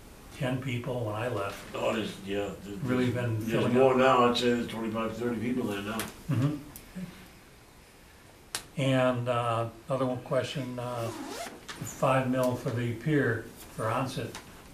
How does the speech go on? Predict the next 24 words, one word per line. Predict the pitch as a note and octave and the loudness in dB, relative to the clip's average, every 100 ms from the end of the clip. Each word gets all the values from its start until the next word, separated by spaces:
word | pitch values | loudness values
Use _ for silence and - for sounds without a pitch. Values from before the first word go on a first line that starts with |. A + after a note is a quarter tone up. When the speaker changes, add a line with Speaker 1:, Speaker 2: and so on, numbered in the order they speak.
| - - - - | -20 -20 -10 -2
Speaker 1:
and | B2 A#2+ A#2 A2+ | 0 0 0 0
they | B2 | 0
will | B2 B2+ | 0 0
be | B2+ | 0
here. | A2 A#2+ A#2+ - - - | 0 -2 -4 -8 -12 -4
Uh, | A2+ A2 G#2+ A2 - - - - - F3+ | -2 -2 -4 -6 -10 -14 -18 -20 -12 -6
is, | C#3 A2+ | -6 -4
that's | D3 A#2+ - | -2 -2 -4
a | |
C | - C3+ | -4 -2
P | - A#2+ | 0 -2
C, | - C#3 C3 C3 C3+ B2+ | -2 0 2 0 -2 -4
and | A#2 A2+ A2+ A2+ A2+ | -4 -2 -2 -2 -4
I | A2 A#2 | -6 -2
left | A2+ - | -2 -2
a | |
message, | A#2 B2 - A2+ | 0 0 -2 -4
I | |
haven't | A#2 A2+ A#2 | -4 -2 -2
got | A2+ | -2
a | |
re-, | A2+ A2 - - E3 A#2+ | -2 -4 -8 -10 -6 -6
return | A2+ B2+ B2 | -4 -4 -2
back | A2+ A2 | -2 -4